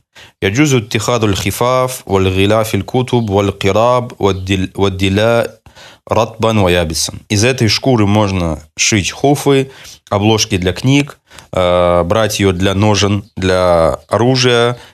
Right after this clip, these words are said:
и для, э, значит, э, э, в виде верёвок для, <clears throat> значит, э, вёдер и подобные вещи, будь они влажные или,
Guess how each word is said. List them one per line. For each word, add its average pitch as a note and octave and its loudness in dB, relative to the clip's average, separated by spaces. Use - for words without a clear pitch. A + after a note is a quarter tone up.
и A#2+ 4
для, G#2 0
э, F2 0
значит, F#2 -4
э, E2+ 0
э, - -8
в - -14
виде F2 -2
верёвок G2 0
для, F#2 0
<clears throat> B2 -2
значит, G#2+ -2
э, F2 0
вёдер G#2+ 2
и G2 0
подобные G2 0
вещи, G2+ 0
будь A2 -2
они F#2+ 0
влажные G#2+ 0
или, G2+ 0